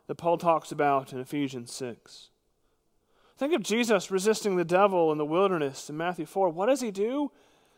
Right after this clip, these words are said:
He quotes Scripture. He takes up the sword of the Spirit,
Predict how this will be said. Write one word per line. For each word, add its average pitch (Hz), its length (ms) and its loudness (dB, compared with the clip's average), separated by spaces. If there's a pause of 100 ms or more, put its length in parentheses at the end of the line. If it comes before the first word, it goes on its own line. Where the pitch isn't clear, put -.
He 226 100 -12
quotes - 480 -2
Scripture. - 640 -4
He 214 140 -4
takes 269 420 -4
up 262 280 -2 (320)
the 190 80 -8
sword 262 520 -2
of 208 120 -2
the 170 60 -10
Spirit, - 720 -8